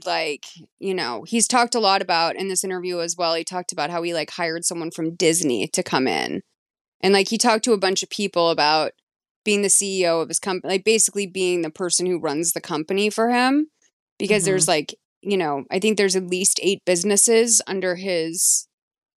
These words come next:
Speaker 1: comp-, you know, under the name Mister Beast now. And, like, he just had the hardest time finding someone because, like, all the old media people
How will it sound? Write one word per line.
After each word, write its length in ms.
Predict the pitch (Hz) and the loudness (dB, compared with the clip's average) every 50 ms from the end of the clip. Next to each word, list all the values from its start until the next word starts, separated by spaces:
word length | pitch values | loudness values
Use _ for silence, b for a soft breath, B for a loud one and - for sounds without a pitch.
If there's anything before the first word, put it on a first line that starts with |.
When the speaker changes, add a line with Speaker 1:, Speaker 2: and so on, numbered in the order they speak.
| _ - | _ -10
Speaker 1:
comp-, 280 | - 202 208 208 196 - | -6 -4 -2 -2 -2 -2
you 200 | 202 208 208 202 | 0 0 0 0
know, 120 | 196 170 | 0 -2
under 200 | 151 190 190 196 | -2 -2 0 0
the 80 | 190 190 | 0 0
name 180 | 190 190 185 190 | 0 0 0 2
Mister 260 | 185 180 - - 202 180 | 2 2 0 0 -2 -2
Beast 320 | - 175 180 190 - - | -2 0 0 2 2 2
now. 380 | 247 233 226 240 240 240 240 - - - | 2 2 0 2 2 2 0 0 -2 -2
And, 500 | 185 202 196 196 190 190 190 185 190 - - - _ _ _ _ _ _ _ _ _ _ | -2 0 2 2 2 0 0 -2 -2 -4 -4 -4 _ _ _ _ _ _ _ _ _ _
like, 200 | - 214 214 208 | 0 0 0 0
he 120 | - 240 240 | 0 -2 -2
just 160 | 202 220 - | 0 0 0
had 140 | 240 233 190 | 0 0 -2
the 60 | 208 | -4
hardest 540 | 185 - - 214 208 208 196 190 185 - - - | -6 -4 -2 0 0 0 2 2 2 2 0 0
time 400 | - 202 202 233 233 196 170 165 | 0 0 0 0 0 0 -2 -4
finding 420 | - 185 180 196 220 226 226 202 | -4 -2 -2 0 0 0 0 2
someone 440 | - - 175 170 165 156 147 156 175 | 2 0 0 -2 -4 -4 -4 -4 -4
because, 360 | 185 196 180 185 190 185 170 | -4 -6 -4 -4 -2 0 2
like, 220 | 185 180 180 175 - - | 2 2 0 0 -2 0
all 220 | 175 196 190 196 | 2 4 4 2
the 120 | 180 190 | 2 -2
old 320 | 120 156 190 190 196 190 - | -2 -2 0 0 -2 -2 -2
media 340 | 208 196 196 196 196 190 180 | -2 -2 -2 0 0 0 0
people 840 | - - - 202 190 - - 180 180 180 180 175 170 170 165 - | 0 -2 -4 -4 -4 0 2 4 4 4 4 4 2 2 -2 -4